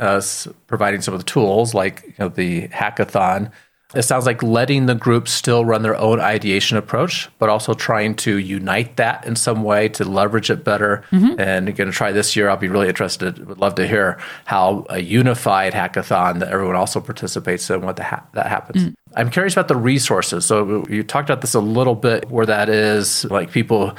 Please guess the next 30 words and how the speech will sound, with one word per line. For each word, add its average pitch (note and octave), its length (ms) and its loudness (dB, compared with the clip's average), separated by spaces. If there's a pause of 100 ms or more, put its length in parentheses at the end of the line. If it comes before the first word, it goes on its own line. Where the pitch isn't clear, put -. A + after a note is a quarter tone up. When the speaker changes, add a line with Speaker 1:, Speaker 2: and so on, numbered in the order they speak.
(160)
Speaker 1:
have G#2 160 0
their G#2 80 2
one G#2 200 2
day G2+ 160 2
a G2 60 2
week G2+ 240 0
to - 80 0
participate - 480 -2
in - 80 -6
the F2 80 -2
innovation A#2 680 0
meeting G#2+ 520 2
and F#2+ 200 -6
work G#2 180 0
on G2+ 160 0
something, G2 400 0
but F#2 140 0
also F#2+ 240 0
the F2 100 0
regular F#2+ 240 0
job. F#2 420 -2 (320)
If F3+ 220 2
I F3 160 2
was F#3 160 2
someone D3 600 2
that B2 140 0
participated C3+ 760 0
in A2 160 2
the G#2 60 0
hackathon G#2 720 -2